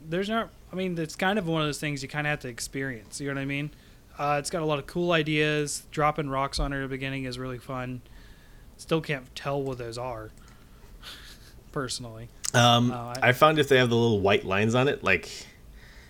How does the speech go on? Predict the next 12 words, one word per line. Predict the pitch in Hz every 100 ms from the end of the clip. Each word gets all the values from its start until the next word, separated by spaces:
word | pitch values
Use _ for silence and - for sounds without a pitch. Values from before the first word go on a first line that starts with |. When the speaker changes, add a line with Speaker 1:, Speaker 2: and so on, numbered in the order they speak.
| -
Speaker 2:
kinda | 123 95
limestone | 87 95 104 120 120
cracks, | - 113 139 - -
Speaker 1:
Okay. | - - - - -
Speaker 2:
that's | 95 -
usually | 104 90 87
how | 87
to |
tell | 82 92 80
where | 53
they | 50
are. | 50 -